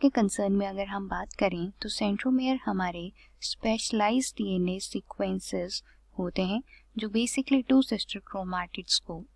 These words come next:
एक दूसरे के साथ अटैच करने में हेल्प करते हैं।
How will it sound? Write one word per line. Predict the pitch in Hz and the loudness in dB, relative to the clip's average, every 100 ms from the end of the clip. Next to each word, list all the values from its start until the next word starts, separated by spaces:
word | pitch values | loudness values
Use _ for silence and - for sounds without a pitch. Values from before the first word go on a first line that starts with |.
| - | -4
एक | 226 - 202 | -4 -2 -4
दूसरे | 180 - 190 | 0 -2 -2
के | 190 | -6
साथ | - 180 - - - | 0 0 -2 -10 -10
अटैच | - 208 240 - | -2 -2 -2 0
करने | 214 175 170 | 0 0 -2
में | 165 214 262 - | -2 -2 -4 -6
हेल्प | 180 202 - | -6 -6 -6
करते | 175 156 - 156 151 | -6 -6 -12 -12 -8
हैं। | 185 | -8